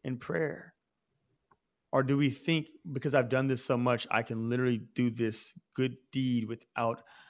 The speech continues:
relying on the grace of God, without opening myself up to the, the wisdom of the Lord"? Do we enter into worship without prayer? Do we go to mass without taking time, significant time to pray?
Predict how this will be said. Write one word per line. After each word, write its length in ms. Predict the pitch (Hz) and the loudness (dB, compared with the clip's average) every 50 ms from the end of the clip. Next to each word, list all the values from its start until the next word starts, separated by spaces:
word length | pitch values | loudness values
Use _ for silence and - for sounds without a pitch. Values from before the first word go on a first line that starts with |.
| - _ _ _ _ _ _ _ _ _ - | -20 _ _ _ _ _ _ _ _ _ -4
relying 440 | 127 123 113 110 113 117 127 131 127 | -2 0 0 0 -2 0 0 0 0
on 80 | 117 | -2
the 80 | 110 107 | -2 -2
grace 280 | 101 113 110 110 - - | -2 -2 -2 -2 -4 -6
of 140 | 101 101 | -10 -8
God, 420 | - 107 107 110 117 117 110 - - - _ _ _ _ _ _ _ _ _ _ _ _ _ - - _ _ _ _ - | -6 -6 -6 -6 -6 -8 -12 -16 -18 -20 _ _ _ _ _ _ _ _ _ _ _ _ _ -20 -20 _ _ _ _ -6
without 340 | 117 117 131 123 120 - - | -4 0 2 2 2 2 0
opening 280 | 123 117 117 139 135 127 | -4 -2 0 -2 -2 0
myself 440 | 123 117 113 - - 120 107 - 123 | 0 -2 -2 -2 -2 -4 -2 0 0
up 300 | 117 113 - - _ _ _ _ _ _ - | 0 0 -2 -8 _ _ _ _ _ _ -14
to 120 | - - 123 | -10 -8 -4
the, 360 | 117 113 110 110 110 - - - - - - - - | -2 -2 0 -2 -2 -6 -10 -14 -20 -20 -20 -12 -6
the 120 | 127 117 | -6 -4
wisdom 420 | 110 110 117 127 131 123 - 120 120 | -2 0 0 0 0 0 -4 -4 -4
of 140 | 113 104 | -4 -4
the 80 | 107 104 | -4 -4
Lord"? 500 | 101 98 104 117 127 120 110 104 104 - - _ _ _ _ _ _ _ _ _ _ _ _ _ _ _ - | -4 -2 0 0 0 0 0 -2 -4 -10 -18 _ _ _ _ _ _ _ _ _ _ _ _ _ _ _ -4
Do 80 | 139 | -2
we 140 | 131 131 127 | -2 -2 -2
enter 220 | 135 143 139 - 165 | -2 -2 -2 0 -2
into 200 | 143 - 147 135 | -2 0 -2 -2
worship 540 | 117 110 123 131 131 - - 135 113 - | 0 0 0 0 0 0 -2 -4 -4 -4
without 400 | - 117 117 - 117 113 113 - | -4 -6 -2 0 -2 -2 -2 -4
prayer? 240 | - - 131 123 120 | -4 -2 0 0 0
Do 60 | 113 | 0
we 80 | 113 120 | -2 -2
go 160 | 113 131 131 | 0 2 2
to 80 | 131 127 | 2 2
mass 380 | 117 113 117 120 127 127 - | 2 0 0 2 0 0 -2
without 220 | - - 123 117 - | -2 -4 -4 -4 -4
taking 300 | - 127 123 - 127 120 | -6 -8 -8 -6 -8 -8
time, 300 | 123 - 123 120 120 113 | -4 -4 -4 -2 -4 -4
significant 560 | - - 113 117 120 139 - 143 139 139 135 | -6 -6 -4 -4 -4 -4 -6 -6 -6 -6 -6
time 180 | - 123 120 113 | -4 -4 -4 -4
to 60 | 113 | -6
pray? 440 | 113 - - 135 127 123 110 117 | -6 -6 -2 -2 0 0 -2 -4